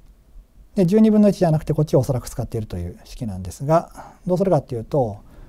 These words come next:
これ、変換係数、単位は、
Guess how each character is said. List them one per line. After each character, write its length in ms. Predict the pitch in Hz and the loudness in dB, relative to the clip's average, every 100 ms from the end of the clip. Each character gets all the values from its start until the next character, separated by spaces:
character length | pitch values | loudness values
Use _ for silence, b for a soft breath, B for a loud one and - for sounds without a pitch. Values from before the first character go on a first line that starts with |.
| b b b _ - | b b b _ -2
こ 120 | 233 | 4
れ、 320 | 202 185 165 - - b b b b - - _ - - - | 6 6 2 -10 -20 b b b b -20 -20 _ -20 -20 -8
変 260 | 196 190 | 0 0
換 240 | 165 170 156 | 2 2 2
係 180 | 147 135 | 0 0
数、 200 | 127 113 | -4 -6
単 380 | - 185 160 | -2 0 0
位 60 | 143 | 0
は、 440 | 170 165 123 101 | 2 2 0 -6